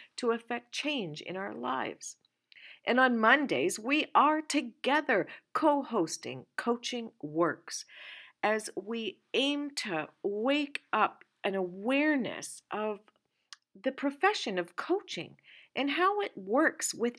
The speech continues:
anything, in everything, for anyone. And we, as you listen to us, you will understand why we testify that coaching works.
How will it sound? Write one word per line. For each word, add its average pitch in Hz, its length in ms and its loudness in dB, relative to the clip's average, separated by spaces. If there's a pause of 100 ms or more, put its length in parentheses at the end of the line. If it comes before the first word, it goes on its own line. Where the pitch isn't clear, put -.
anything, 233 640 -6 (580)
in 233 260 0
everything, 214 720 -6 (240)
for 220 300 0
anyone. 135 640 -8 (960)
And 175 200 -6
we, 233 460 -4 (680)
as 185 200 0
you 196 120 -2
listen 254 380 0
to 285 200 -4
us, 285 380 2 (580)
you 220 460 -6
will 156 400 0 (1120)
understand 202 760 0
why 160 200 2
we 185 260 -2
testify - 680 -8 (200)
that - 260 -2
coaching 156 540 -6 (160)
works. - 520 -10